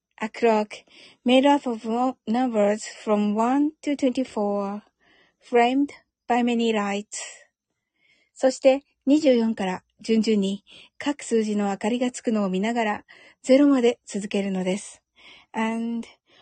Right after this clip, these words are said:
while watching the light of each number turn on in order from twenty-four, continue to zero.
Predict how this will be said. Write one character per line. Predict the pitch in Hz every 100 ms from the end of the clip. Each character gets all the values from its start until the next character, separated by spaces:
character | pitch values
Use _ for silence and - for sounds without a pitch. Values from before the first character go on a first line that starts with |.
| _
while | 214 214 214
watching | 214 214 -
the | 220
light | 214 220 233 - - _
of | - 208 -
each | 226 -
number | 220 208 196 190 - _ _ _ -
turn | 214 202 190
on | 180 185 - _ _ _
in | 226 226
order | 240 226
from | - 202 208
twenty-four, | 247 240 - 202 196 185 196 _ _ - _
continue | 233 233 277 254 196 196 - _
to | 220 202
zero. | 208 202 185 185